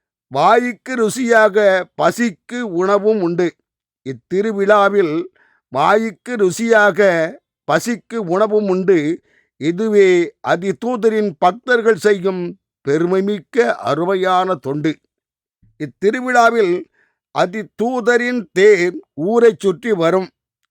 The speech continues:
இத்திருவிழாவில் அதிதூதரின் தேர் ஊரைச் சுற்றி வரும். அதை கண்குளிர காண்போருக்கு அதிதூதர் மீது பக்தியை தரும்.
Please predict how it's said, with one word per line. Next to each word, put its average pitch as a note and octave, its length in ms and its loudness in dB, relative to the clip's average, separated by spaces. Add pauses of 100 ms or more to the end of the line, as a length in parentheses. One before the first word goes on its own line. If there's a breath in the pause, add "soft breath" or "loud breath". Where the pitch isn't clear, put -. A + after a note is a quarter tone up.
(440)
இத்திருவிழாவில் A3+ 1000 0
அதிதூதரின் G#3 1040 0
தேர் F#3 400 0 (160)
ஊரைச் G3+ 440 0
சுற்றி G3 320 -4
வரும். E3 520 -4 (480)
அதை C3+ 300 -6 (140)
கண்குளிர G#3+ 840 0
காண்போருக்கு G3 840 2 (440)
அதிதூதர் F#3 840 -2
மீது E3+ 680 0
பக்தியை F3 760 -2
தரும். D3 360 -2